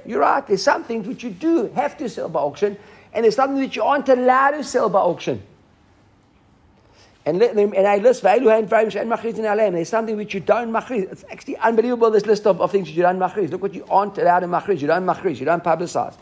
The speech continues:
Ha'avadim, when you're selling avadim, you don't publicize it. Va'metaltelin, here, there, and when you're selling movables. Va'ashtarot, and, and, and if you're selling contracts. What's a contract, yeah, ashtar? I think Rashi actually mentions it, but like a shtar chov. You're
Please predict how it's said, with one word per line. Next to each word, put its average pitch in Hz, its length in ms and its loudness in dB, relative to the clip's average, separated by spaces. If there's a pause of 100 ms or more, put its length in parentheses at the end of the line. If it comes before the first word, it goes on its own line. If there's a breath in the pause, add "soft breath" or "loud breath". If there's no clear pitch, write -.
(400 loud breath)
Ha'avadim, 180 840 0 (460)
when 170 100 -2
you're 160 80 0
selling 208 300 -2
avadim, 180 520 0
you 165 60 -2
don't 175 240 0
publicize 151 600 0
it. 202 120 -8 (680 soft breath)
Va'metaltelin, 196 1120 2 (480)
here, 156 200 4
there, 165 300 4
and 160 140 -4
when 156 80 -2
you're 151 160 -2
selling 175 300 0
movables. 180 680 0 (540 soft breath)
Va'ashtarot, 160 960 0
and, 151 220 -2
and, 160 260 -6
and 165 100 -2
if 156 60 -4
you're 156 80 -4
selling 202 300 0
contracts. - 480 -2
What's 160 180 -4
a - 20 -6
contract, 156 460 -4
yeah, 143 140 0
ashtar? 143 440 0 (480 soft breath)
I 151 60 -8
think 175 160 0
Rashi 180 300 0
actually 165 200 -4
mentions 175 380 -2
it, 156 80 2
but 147 100 4
like 139 140 -2
a 147 40 -8
shtar 185 260 2
chov. 156 280 2
You're - 100 -20